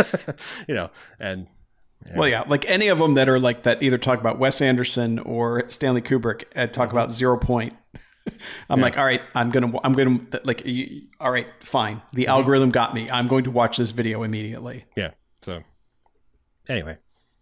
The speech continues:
Speaker 1: but yeah, what about, did you say, you said you watched that awkward movie,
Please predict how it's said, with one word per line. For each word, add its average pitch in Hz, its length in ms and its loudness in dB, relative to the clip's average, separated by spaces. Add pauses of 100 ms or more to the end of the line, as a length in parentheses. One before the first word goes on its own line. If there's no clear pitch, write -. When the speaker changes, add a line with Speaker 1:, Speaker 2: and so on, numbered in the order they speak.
(460)
Speaker 1:
but - 180 -14
yeah, 104 640 -10 (500)
what 117 180 -6
about, 107 240 -8
did 113 160 -6
you 107 120 -12
say, 120 120 -4
you 104 100 -6
said 101 280 -8
you 101 120 -8
watched 98 280 -6
that 98 140 -4
awkward 92 320 -6
movie, 92 340 -8